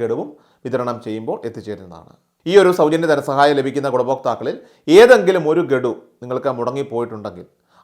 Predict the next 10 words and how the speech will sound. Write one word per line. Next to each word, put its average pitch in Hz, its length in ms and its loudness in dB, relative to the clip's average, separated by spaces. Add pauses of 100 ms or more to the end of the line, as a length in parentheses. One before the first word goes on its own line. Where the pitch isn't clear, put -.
അതുപോലെ 151 300 4
തന്നെ 147 160 0 (100)
ഏറ്റവും 160 320 -2
ഒടുവിലായിട്ട് 160 500 4 (100)
ഈ 127 40 -10 (100)
ജൂൺ 127 200 -10
മാസത്തിൽ 131 360 -6
വിതരണം 120 320 -6 (100)
ചെയ്ത 107 180 -6 (440)
പതിനേഴാമത്തെ 160 680 4